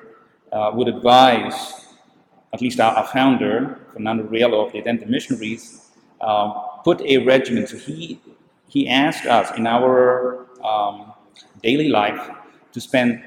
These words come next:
thirty minutes every day in prayer. So it's part of our, um, common life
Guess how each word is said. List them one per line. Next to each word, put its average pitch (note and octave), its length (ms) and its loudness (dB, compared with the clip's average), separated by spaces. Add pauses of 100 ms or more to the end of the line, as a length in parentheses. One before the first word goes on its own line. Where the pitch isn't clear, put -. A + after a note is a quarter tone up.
thirty E3+ 260 6
minutes E3 720 -2
every B2 260 -2
day A2 520 -2 (1000)
in A#2 240 -4
prayer. G#2 600 -4 (540)
So - 120 -10
it's A2 100 -10
part B2 260 4
of C3 180 2
our, A#2 840 4 (600)
um, G2 880 -4
common B2+ 320 2
life D3 440 2